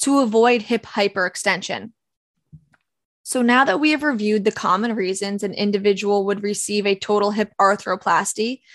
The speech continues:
and the precau-, precautions associated with both the posterior and anterior approach, I would highly encourage you to go back and listen to this episode, especially if you are having difficulty remembering the different precautions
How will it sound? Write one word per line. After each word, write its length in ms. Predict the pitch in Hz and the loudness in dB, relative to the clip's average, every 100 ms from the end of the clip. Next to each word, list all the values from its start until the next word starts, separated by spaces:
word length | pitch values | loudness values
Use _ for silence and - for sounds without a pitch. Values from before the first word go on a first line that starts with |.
| - - - | -20 -18 -2
and 180 | 233 233 | 2 2
the 60 | |
precau-, 540 | 226 226 - 226 220 - _ | 0 -4 0 2 2 -2 _
precautions 720 | - 220 214 208 - 233 233 | -8 0 2 2 0 -6 -6
associated 760 | 233 - 220 208 208 202 190 196 | -6 -2 -2 0 0 0 0 -2
with 220 | 208 196 | -4 -2
both 260 | 202 202 - | 0 0 0
the 80 | 202 | -4
posterior 880 | - - 214 202 - 196 190 208 - | -2 4 4 4 -4 -4 0 0 -2
and 160 | 208 - | -6 -4
anterior 560 | 214 208 208 - 175 165 | 0 0 0 -4 -4 -4
approach, 580 | - - 202 165 - - _ _ _ _ _ | -4 0 0 0 -4 -14 _ _ _ _ _
I 80 | 247 | 4
would 100 | 269 | 4
highly 560 | - - 254 277 302 311 | 2 2 4 4 2 -2
encourage 480 | 269 226 226 233 | -4 0 2 0
you 140 | 240 247 | 0 -2
to 60 | |
go 200 | 208 220 | 2 2
back 320 | 208 214 214 220 | 4 4 4 0
and 140 | 214 | -2
listen 240 | 220 220 | -2 -4
to 120 | 214 214 | -6 -6
this 200 | 208 - | -6 -2
episode, 600 | 208 208 196 196 190 196 _ - - - | -2 -2 -6 -2 -2 -4 _ -20 -20 -6
especially 640 | 240 - 254 247 - 277 277 | -6 0 4 4 2 -4 -4
if 80 | 247 | -4
you 120 | 240 | 0
are 120 | 233 | 0
having 340 | 240 220 226 214 | 2 2 2 -2
difficulty 640 | 214 214 - 208 196 214 | -4 -4 -4 -4 -2 -2
remembering 600 | 214 208 202 202 202 202 | 0 2 2 2 0 -2
the 80 | 202 | -4
different 400 | - 202 202 196 | -4 -4 -4 -6
precautions 800 | 196 - 180 185 - 185 190 | -10 0 4 4 2 -4 -4